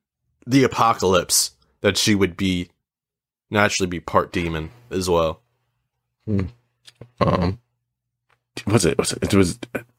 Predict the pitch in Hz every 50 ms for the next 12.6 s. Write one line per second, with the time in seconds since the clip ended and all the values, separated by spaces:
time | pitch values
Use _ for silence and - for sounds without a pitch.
0 | _ _ _ - 110 127 123 117 110 95 87 - - - 78 78 78 - - -
1 | 90 87 90 - - - - - 85 82 82 73 69 71 - - - _ _ _
2 | _ _ _ _ _ _ - - - - 95 69 69 87 85 82 87 87 85 82
3 | - - _ _ _ _ _ _ _ _ _ - - - - - 101 104 101 101
4 | 101 120 113 95 - - - - 80 - - - - - 92 90 80 85 82 -
5 | - 101 - - _ _ _ _ _ _ - - 131 175 233 190 151 117 - -
6 | - 110 113 113 - 120 113 - 120 101 87 98 104 110 110 101 - 95 98 98
7 | 98 95 92 95 92 - - - 95 92 87 95 90 87 85 71 92 92 90 85
8 | 80 82 - _ _ _ _ _ _ - 101 101 - - - 139 151 175 175 135
9 | 107 87 107 104 92 104 98 - - - - 98 95 101 104 104 104 101 95 -
10 | 98 95 92 90 90 101 90 87 82 90 80 82 90 95 92 - - 82 82 82
11 | - - - - 87 82 - _ _ _ _ _ _ _ _ _ _ _ _ _
12 | _ _ _ _ _ _ - 151 143 131 98 90